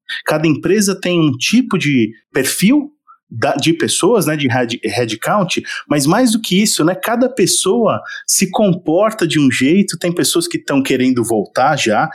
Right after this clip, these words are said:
tem pessoas que falam, "Não, eu não vou voltar nem, é, de jeito nenhum, porque assim,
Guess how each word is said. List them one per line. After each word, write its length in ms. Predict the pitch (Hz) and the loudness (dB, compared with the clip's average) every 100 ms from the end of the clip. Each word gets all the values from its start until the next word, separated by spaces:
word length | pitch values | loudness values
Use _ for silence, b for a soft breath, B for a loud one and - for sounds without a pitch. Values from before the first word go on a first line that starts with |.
| B B | B B
tem 140 | 139 | 0
pessoas 300 | 139 151 151 | 2 0 0
que 40 | - | 0
falam, 200 | 127 135 | 0 2
"Não, 180 | 135 | 0
eu 80 | 127 | 2
não 220 | 139 208 | 2 2
vou 200 | 226 156 | 2 0
voltar 380 | 170 170 - 151 | 2 0 -2 -2
nem, 380 | 160 175 233 247 B B B B | 0 2 2 2 B B B B
é, 280 | - 139 131 | 0 2 2
de 240 | 120 180 175 | 0 2 4
jeito 280 | 233 277 | 2 2
nenhum, 220 | 233 139 208 | 2 2 2
porque 260 | 180 175 | 0 -2
assim, 280 | 175 - 147 | -4 0 0